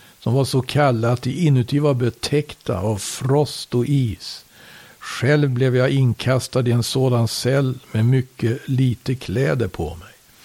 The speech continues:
Fängelseläkarna brukade kika in genom ett titthål, och när de såg tecken på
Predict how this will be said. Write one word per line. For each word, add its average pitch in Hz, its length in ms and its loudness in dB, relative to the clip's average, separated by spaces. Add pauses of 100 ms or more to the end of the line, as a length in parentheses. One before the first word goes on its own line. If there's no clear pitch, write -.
(600)
Fängelseläkarna 139 1160 2
brukade 135 400 2
kika 131 480 0
in 139 260 4
genom 131 220 4
ett 127 180 -2 (280)
titthål, 127 760 -2 (100)
och - 120 -6
när 120 120 2
de 123 100 2
såg 127 340 -4
tecken 135 480 -2
på 135 340 0